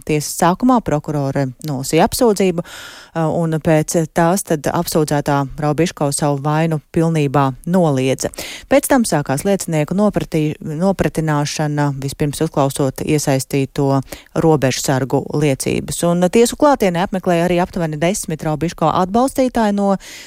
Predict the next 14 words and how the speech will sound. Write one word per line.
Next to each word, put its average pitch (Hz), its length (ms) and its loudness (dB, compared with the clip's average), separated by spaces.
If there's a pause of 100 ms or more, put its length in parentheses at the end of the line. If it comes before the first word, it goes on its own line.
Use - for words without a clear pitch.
dažādām 165 640 0
cilvēktiesību 160 800 0
aizstāvju 151 420 -2
organizācijām, 143 720 -4
tostarp 151 400 -2
arī 151 240 0
no 143 220 0 (340)
Lietuvas 156 560 0
un 147 220 0 (100)
Polijas. 175 640 2
Un, 135 160 -6
kā 135 160 -6
jau 135 80 -2
minēju, 147 320 -2